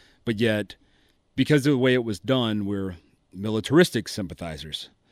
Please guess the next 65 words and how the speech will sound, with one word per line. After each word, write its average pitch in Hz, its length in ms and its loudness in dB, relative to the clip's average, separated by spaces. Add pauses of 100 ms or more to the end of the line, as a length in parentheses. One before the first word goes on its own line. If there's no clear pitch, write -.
(320)
So 104 260 -2
we 104 180 2
were 98 180 0
mad 123 540 2
that 104 340 -2
the 98 100 -8
military 123 540 2
was 104 140 -4
pulled 135 320 -2
out 120 280 -2
in 98 120 -6
the 95 80 -6
way 117 180 0
that 117 200 -2
they 98 100 -6
were. 117 300 0
I 107 40 0
say 147 160 2
"we" 147 360 4
as 117 140 4
in 120 200 0
the, 104 280 -4
the 107 180 -4
opinion 151 580 0
of 113 600 -6
certain 127 360 -2
conservatives. 90 640 -6
I 101 80 -4
don't 113 220 -2
mean 107 260 2
we 107 140 0
as 98 120 -2
in 95 180 -4
myself, 90 500 -6
<laughs> 87 40 -12
actually. - 400 -8 (600)
But, 104 220 -2
but 107 120 -4
people 139 300 2
were, 117 380 2
were 101 200 -6
up 156 140 0
in 165 80 2
arms 120 220 0
about 85 200 -10
that 76 180 -14
and 87 200 -14
completely 175 380 2
mad 143 280 2
about 95 200 -4
the 101 80 -6
way 110 100 -2
that 107 140 -4
was 95 120 -8
done. 95 260 -6
And 85 140 -8
it's 85 120 -10
not 160 160 -4
right 139 180 -2
to - 80 -8
the 120 80 -2
military 110 480 -2
and 98 80 -4
everything 110 320 -2
else. 90 240 -8